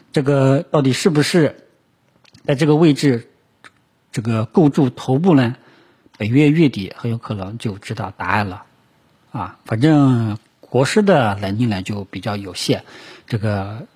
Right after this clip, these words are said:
没办法，这个个人的体系是这样，必须要等到收，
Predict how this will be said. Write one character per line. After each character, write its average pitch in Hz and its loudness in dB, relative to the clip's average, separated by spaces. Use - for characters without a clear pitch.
没 120 2
办 139 2
法， - -4
这 - -12
个 104 -8
个 170 4
人 131 4
的 151 6
体 - -6
系 135 -2
是 131 -4
这 147 0
样， 120 -4
必 151 0
须 165 0
要 151 4
等 110 -6
到 127 2
收， 160 0